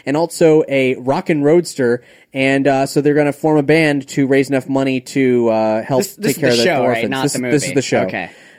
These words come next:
Speaker 1: Uh, though the movie is similarly ridiculous. And so that's why I think there's, this is the, the, the shortest review possible, is that, uh, what people who are reviewing the film don't realize is,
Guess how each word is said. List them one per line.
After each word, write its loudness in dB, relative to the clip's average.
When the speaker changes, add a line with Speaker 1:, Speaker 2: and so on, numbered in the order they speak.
Speaker 1:
Uh, -2
though 2
the 2
movie 4
is 2
similarly 2
ridiculous. 0
And 0
so 2
that's 0
why 0
I 2
think -2
there's, 2
this -2
is -4
the, 2
the, 0
the -4
shortest 0
review 2
possible, -2
is -4
that, -2
uh, -6
what 2
people 2
who 6
are 6
reviewing 2
the 2
film 0
don't 0
realize 2
is, 0